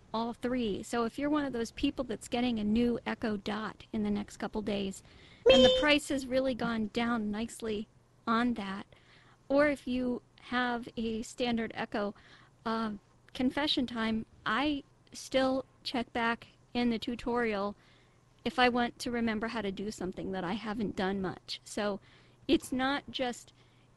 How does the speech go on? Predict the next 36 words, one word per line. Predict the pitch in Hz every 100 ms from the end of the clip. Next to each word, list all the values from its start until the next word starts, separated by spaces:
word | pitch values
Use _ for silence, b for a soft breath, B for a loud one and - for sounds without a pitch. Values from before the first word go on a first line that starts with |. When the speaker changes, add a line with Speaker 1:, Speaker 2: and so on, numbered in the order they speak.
| - - -
Speaker 1:
you | 277
know, | 330
when | 330
they're | 277
talking | - 269 277 254
about | 220 -
games | 220 214 220 220
and | 214
they |
say, | 208 -
"Oh, | 262 285
it |
was | - 233
a |
good | 208 247 214
game, | 220 226 220 208
but | 208
it | 196
doesn't | 226 247
really | 233 220
have | 214 214
a | 202
replay | 202 233 254 226 185
value." | 180 175 - 90 - - b b b b b -
Well, | 247 233 240 - -
this | 220 262
has | 269 254
both. | 220 190 - -
It's | 247 233
a |
good | 208 226
tutorial | - 220 - 226 202 180 -
and | 202
it | 190
has | 226 208
an | 208